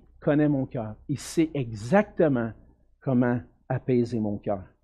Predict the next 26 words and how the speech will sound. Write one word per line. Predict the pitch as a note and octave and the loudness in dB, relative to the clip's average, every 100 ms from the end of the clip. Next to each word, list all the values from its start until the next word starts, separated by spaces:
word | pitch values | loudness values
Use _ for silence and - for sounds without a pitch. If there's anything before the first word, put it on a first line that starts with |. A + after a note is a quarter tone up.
| _ _ _ _ _ _ _ _ _ _ _ _ _ _ _ _ _ | _ _ _ _ _ _ _ _ _ _ _ _ _ _ _ _ _
On | C3 | 0
voit | B2+ C#3+ D3 | 4 6 6
dans | C3+ | 6
la | C3+ | 4
deuxième | C3+ C3+ C3+ C#3+ | 4 2 4 4
partie | C#3+ C3+ B2+ - | 4 -2 -6 -6
du | C3+ A#2 | -6 0
passage | C3 C3 - D#3+ D#3 - | 2 2 4 2 2 -2
que | B2 | -10
Jésus | A2 C3+ C3 C3 D#3+ C#3 - - | -2 0 0 2 0 0 -8 -6
est | |
non | A#2+ D3 | -2 -2
seulement | - C#3+ C#3+ | 0 2 4
le | D3 | 4
roi | C3+ C#3+ D3+ | 4 2 2
qui | - | 0
apporte | C3+ - C#3+ - | -2 -2 -6 -4
la | C#3 | -6
paix, | - E3 | -2 -2
mais | C#3+ | 0
le | B2+ B2+ | 0 0
roi | A#2+ C#3+ | 0 -2
qui | D3+ D3+ | -2 -6
purifie | - - E3+ D3+ - - F3+ - _ _ _ _ C3+ | -8 -4 -4 -4 -8 -8 -8 -8 _ _ _ _ 2
notre | D3 D3 C#3+ | 2 4 2
adoration. | C3+ C#3 C#3 C3 - D3 D3 | 4 6 6 4 2 0 0